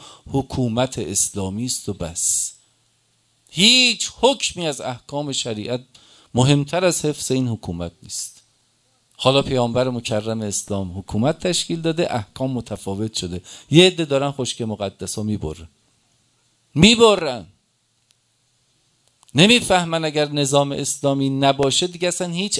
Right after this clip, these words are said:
احکامی باقی نیست. اون عقاید به چه درد تو می‌خوره؟ اون اخلاق به چه کارت میاد؟ این موقعیتی است که برای ما پیش آمده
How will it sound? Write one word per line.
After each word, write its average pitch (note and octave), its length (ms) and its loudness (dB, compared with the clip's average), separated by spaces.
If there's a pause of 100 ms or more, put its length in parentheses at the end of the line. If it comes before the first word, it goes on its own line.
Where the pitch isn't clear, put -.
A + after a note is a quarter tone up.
احکامی F#3+ 560 -8
باقی F3 380 -8
نیست. D3 260 -10
اون E3+ 100 -6
عقاید E3 280 -2
به F3 80 -12
چه - 140 -8
درد F3+ 300 -4
تو D3 140 -12
می‌خوره؟ G#2+ 380 -10
اون B2 120 -6
اخلاق C3 320 -10
به C3+ 100 -8
چه C3+ 160 -10
کارت B2 300 0
میاد؟ - 340 -10 (1600)
این A#3+ 260 6
موقعیتی F#3 840 2
است - 180 -4
که F3 80 -2
برای C3+ 240 0
ما D3 180 2
پیش E3+ 260 -2
آمده A2+ 540 -2